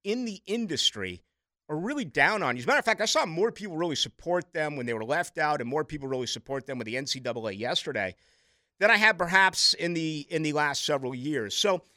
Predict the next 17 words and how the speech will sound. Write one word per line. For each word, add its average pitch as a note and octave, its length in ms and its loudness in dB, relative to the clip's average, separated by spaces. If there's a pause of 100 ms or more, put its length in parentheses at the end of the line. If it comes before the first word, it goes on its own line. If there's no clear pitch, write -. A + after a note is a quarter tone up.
(220)
you - 80 -2
know, F4 100 4
I'm F4 80 -2
not, F4 340 -4
uh, A3 260 4 (480)
I'm C4 120 -2
just C#4 200 0
giving C#4 240 -2
you A3+ 120 0
a F#3+ 40 6
recommendation. F#3 880 0
I'm G3 100 -4
just A3 160 -2
giving G#3 240 -8
you F#3 340 -8
my D#3 220 -2
opinion. A3+ 760 -4